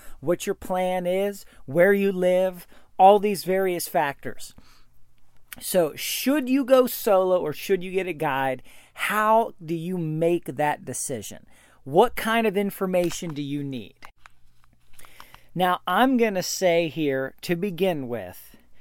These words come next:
I'm assuming that it is financially possible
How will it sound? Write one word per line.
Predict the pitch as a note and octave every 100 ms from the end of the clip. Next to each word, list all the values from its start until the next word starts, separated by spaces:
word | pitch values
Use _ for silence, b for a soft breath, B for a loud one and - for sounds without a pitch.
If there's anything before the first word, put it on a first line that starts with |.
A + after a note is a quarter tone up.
| - - - - -
I'm | D#3+ A3+ B3
assuming | - - - A#3 G3+ D#3+ D3+ C#3+ C#3+ C#3+ -
that | D3 D3+ D3
it | F3+
is | F#3 -
financially | - F3+ D3 D3 E3+ F#3 F3+ A3 G3+ E3
possible | - - - F3+ D#3+ - D3+ B2+ A2+ F#2